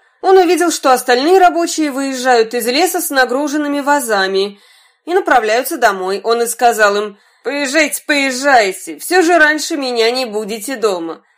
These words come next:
Сам он далеко в лес не поехал, а вырвал с корнями два самых больших дерева, бросил их на телегу и повернул назад. Когда он подъехал к завалу, остальные рабочие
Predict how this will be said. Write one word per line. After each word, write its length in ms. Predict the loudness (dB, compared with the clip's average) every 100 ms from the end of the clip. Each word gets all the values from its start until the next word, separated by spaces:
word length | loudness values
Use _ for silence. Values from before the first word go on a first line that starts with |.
| _ _
Сам 420 | -14 -4 2 4 4
он 220 | 0 0
далеко 320 | 0 2 2
в 60 | 2
лес 280 | 0 0
не 160 | 0 0
поехал, 640 | 2 0 0 -4 -2 0
а 140 | 2 2
вырвал 360 | 2 -2 -4
с 100 | -6
корнями 600 | -4 -4 -2 -2 -2 -2 -8 _ -6
два 360 | 0 4 2
самых 460 | 0 0 2 2 2
больших 560 | 2 2 -2 -8 -8
дерева, 640 | -10 -4 -2 0 -2 -4 -6 _ _ _ _
бросил 480 | 0 4 4 4 0
их 180 | 0 2
на 140 | 2
телегу 460 | 2 2 2 2 0
и 60 |
повернул 480 | 2 2 4 4 2
назад. 600 | 2 2 2 0 0 -4 -20 _ _ _
Когда 400 | 0 0 4 2
он 160 | 2 -2
подъехал 540 | -4 -4 -4 -4 -6
к 60 | -6
завалу, 500 | 2 2 4 0 0
остальные 520 | -2 0 -2 0 2
рабочие 600 | 2 2 0 -4 -8 -10